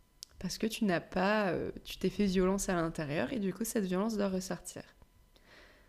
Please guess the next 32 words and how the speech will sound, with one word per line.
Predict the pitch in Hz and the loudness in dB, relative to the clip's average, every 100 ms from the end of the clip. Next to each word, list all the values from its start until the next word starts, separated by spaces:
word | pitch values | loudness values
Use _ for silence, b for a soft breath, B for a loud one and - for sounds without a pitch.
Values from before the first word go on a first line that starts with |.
| b b b b | b b b b
J'espère | 190 226 330 - | 2 4 4 4
que, | 233 208 185 175 151 - | 6 8 8 8 6 2
que | - | 4
vous | 202 | 6
voyez | 190 202 254 | 8 8 6
où | |
est-ce | 220 | 4
que | - | 2
je | 196 | 2
voulais | 190 190 | 4 4
en | 180 | 4
venir. | 160 151 214 247 - | 0 0 4 4 8
<laughs> | 302 - 247 - - - - - - - - - - - - - - - 214 | 8 8 2 2 -12 -10 -8 -8 -12 -14 -18 -20 -20 -20 -20 -20 -20 -2 6
Alors, | 233 254 | 8 10
le | 262 | 8
piège | 294 339 | 4 6
numéro | 277 247 240 226 | 8 8 10 8
trois, | 220 - - 254 269 294 311 - | 6 0 4 6 8 6 4 2
c'est | - 214 | 0 4
d'être | 202 277 277 208 | 8 6 6 4
à | |
la | 190 | 6
merci | 185 190 247 269 - - 277 | 6 4 4 2 2 4 4
de | 220 | 4
ses | 214 208 196 196 | 4 2 4 6
émotions, | 233 220 214 - 147 B B B B | 6 6 2 -2 -6 B B B B
de | |
ne | 214 247 | 4 6
pas | 339 | 4
cultiver | 330 - 240 - 240 208 262 | 4 2 2 4 2 4 2
son | 285 214 | 2 4
intelligence | 196 202 226 208 226 262 - - | 4 4 2 4 2 2 0 -4